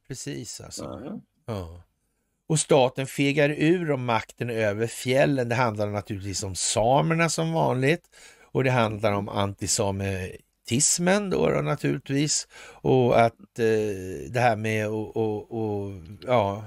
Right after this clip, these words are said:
Speaker 1: alla ska behandlas lika inför lagen då. Det, det är ju, ja. Och, och till, till råga på allt jävla elände så heter ju då Svenska turistföreningens grundare, han heter ju Svenonius, så det är ju hon kärringen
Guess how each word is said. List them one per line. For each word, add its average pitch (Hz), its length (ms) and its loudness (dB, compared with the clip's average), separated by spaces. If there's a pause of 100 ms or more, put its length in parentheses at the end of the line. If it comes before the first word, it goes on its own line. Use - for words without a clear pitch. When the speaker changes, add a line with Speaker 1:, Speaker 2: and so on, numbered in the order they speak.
(100)
Speaker 1:
alla 113 240 2
ska - 160 -6
behandlas 98 680 -2
lika 110 880 0 (500)
inför 113 300 0
lagen 95 480 2
då. 95 120 -6
Det, 107 200 0
det 117 120 0
är 110 260 4
ju, 101 260 0 (520)
ja. 98 400 -4 (1160)
Och, 127 220 6
och 123 120 0
till, 139 300 2
till 147 180 0
råga 139 240 0
på 135 100 2
allt 151 160 2
jävla 135 260 2
elände 120 560 0
så 139 100 -4
heter 131 440 -2
ju 151 60 0
då 101 200 0 (360)
Svenska 110 380 0
turistföreningens 101 1300 -2
grundare, 117 800 0
han 107 100 0
heter 110 140 -4
ju 107 60 -4
Svenonius, 120 840 0
så - 80 -6
det 113 80 0
är 120 260 4
ju 113 60 4
hon 107 180 0
kärringen 95 500 -2